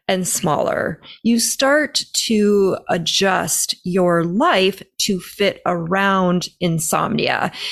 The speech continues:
You know, maybe you stop making plans with friends, or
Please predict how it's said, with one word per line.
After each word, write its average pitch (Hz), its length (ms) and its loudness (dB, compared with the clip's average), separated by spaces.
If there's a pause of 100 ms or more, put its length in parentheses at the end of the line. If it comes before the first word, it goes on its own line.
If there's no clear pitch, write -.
(140)
You 220 160 2
know, 202 260 2
maybe 247 920 2 (360)
you 220 120 0
stop 208 320 0
making 185 400 0
plans 170 320 -4
with 170 160 -2
friends, - 580 -4
or 202 600 2